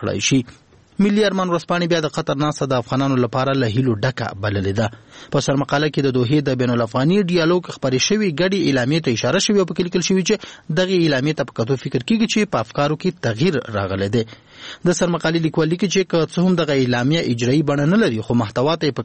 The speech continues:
کتو د قدر وړ ده او خلکو یې هرکلی کړی دی. د سرمقالې د لیکوال په باور که له دې وروسته هم د افغانانو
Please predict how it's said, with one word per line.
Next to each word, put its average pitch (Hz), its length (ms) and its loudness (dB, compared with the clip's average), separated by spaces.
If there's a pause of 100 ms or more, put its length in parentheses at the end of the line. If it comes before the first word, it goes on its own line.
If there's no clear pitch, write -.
کتو 160 260 0
د - 140 -8
قدر 196 240 2
وړ 202 100 0
ده 190 160 2
او - 0 -
خلکو 175 480 0
یې 107 120 -2
هرکلی 104 360 -2
کړی 101 320 -6
دی. 120 100 0 (840)
د 190 40 0 (120)
سرمقالې 180 400 0
د 160 160 0
لیکوال 160 240 0
په 139 160 0
باور 151 240 2
که - 160 -2
له 127 80 2
دې 139 160 0
وروسته 190 300 0 (100)
هم 185 160 2
د 151 160 2
افغانانو 147 340 0